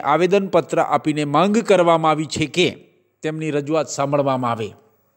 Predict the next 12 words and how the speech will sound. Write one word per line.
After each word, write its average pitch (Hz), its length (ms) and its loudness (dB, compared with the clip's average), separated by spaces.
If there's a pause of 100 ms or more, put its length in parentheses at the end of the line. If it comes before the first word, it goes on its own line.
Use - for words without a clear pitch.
(960)
એકસો 190 380 4
એકત્રીસ 214 580 2 (120)
લીમખેડા 196 500 0
વિધાનસભામાં 151 960 -2 (480)
આમ 165 200 0
આદમી 208 340 2
પાર્ટીના 185 480 0
ઉમેદવાર 170 420 2
તરીકે 185 340 -2
ઉમેદવારી 165 520 2
નોંધાવેલ 143 640 0
શ્રી 170 320 -2